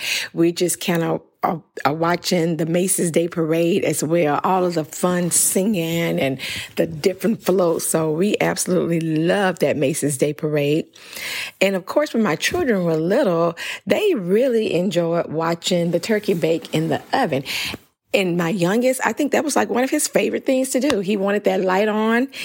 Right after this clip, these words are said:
He definitely wanted to watch that turkey bake. And it, it was just, it's just so, uh, we just really love the ambience of the holidays. Some of our favorite foods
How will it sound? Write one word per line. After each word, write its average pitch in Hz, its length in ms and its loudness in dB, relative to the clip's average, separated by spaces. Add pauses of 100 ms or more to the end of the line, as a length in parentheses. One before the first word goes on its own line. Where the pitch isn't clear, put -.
(100)
He 190 440 0 (280)
definitely 175 440 0
wanted 160 360 0
to 180 120 -2
watch - 520 0
that - 260 0
turkey 175 340 0
bake. 127 340 -2 (1040)
And 175 520 2 (800)
it, 214 280 0
it - 80 4
was 214 80 -2
just, 247 320 2
it's 180 240 2
just - 280 0
so, 170 340 2
uh, 151 340 0
we 175 80 2
just 170 220 0
really 175 360 2
love 170 280 0
the - 160 0
ambience 156 560 0 (100)
of 156 380 0 (300)
the 135 80 2
holidays. 147 840 0 (600)
Some 233 240 2
of 226 80 0
our 170 160 0
favorite 190 680 -2 (140)
foods 165 920 0